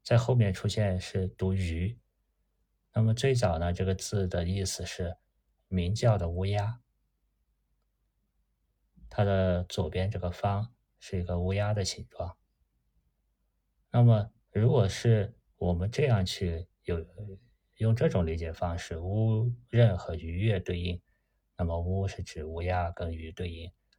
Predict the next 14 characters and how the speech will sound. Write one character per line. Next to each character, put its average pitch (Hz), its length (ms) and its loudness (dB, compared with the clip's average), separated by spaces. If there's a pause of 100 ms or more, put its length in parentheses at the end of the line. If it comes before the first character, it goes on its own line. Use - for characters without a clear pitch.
(180)
任 107 280 4
呢 82 180 0
是 82 200 -8
一 82 100 -6
种 80 240 -10 (220)
盈 82 320 -6
满， 92 320 -6 (480)
跃 107 340 4
呢 82 180 -2
是 - 160 -6
一 85 80 -4
种 85 300 -6 (560)
动 101 220 6
作。 - 280 -8